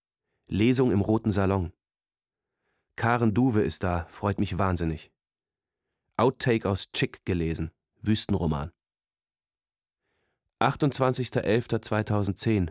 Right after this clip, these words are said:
vierzehn Uhr siebenundfünfzig. Mit das Unangenehmste an der Krankheit, dass man sich nicht krank fühlt. Wenn ich schlapp bin oder leichte Kopfschmerzen habe,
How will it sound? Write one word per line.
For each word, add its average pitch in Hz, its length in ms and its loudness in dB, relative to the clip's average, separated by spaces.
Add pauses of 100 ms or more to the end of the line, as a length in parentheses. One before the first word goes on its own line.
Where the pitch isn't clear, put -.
vierzehn - 440 -2
Uhr 104 100 4
siebenundfünfzig. 104 880 0 (1600)
Mit 151 280 0
das 139 160 2
Unangenehmste 101 840 2
an 98 100 0
der 98 120 0
Krankheit, 110 640 -2 (720)
dass 107 180 0
man 113 140 2
sich 113 160 -2
nicht 113 220 0
krank 120 260 -2
fühlt. - 360 -8 (1500)
Wenn 117 140 2
ich - 180 0
schlapp 139 360 0
bin 87 180 0
oder 92 220 0
leichte 110 320 -2
Kopfschmerzen 92 680 -2
habe, 92 320 -2